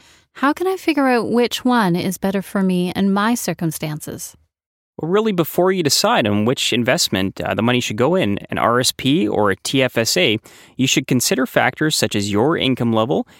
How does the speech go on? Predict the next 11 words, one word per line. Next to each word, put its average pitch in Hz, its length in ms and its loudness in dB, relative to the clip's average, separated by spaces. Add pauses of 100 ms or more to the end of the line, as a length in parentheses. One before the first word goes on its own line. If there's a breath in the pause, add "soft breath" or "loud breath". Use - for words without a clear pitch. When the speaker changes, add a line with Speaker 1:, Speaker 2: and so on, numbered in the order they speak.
(140 soft breath)
Speaker 2:
and 107 160 2
your 117 180 2
need 135 220 2
for 127 100 -4
flexibility 110 880 0
and 117 140 -4
easy 151 300 0
access 131 340 -2
to - 120 -4
your 127 100 0
funds. - 420 -4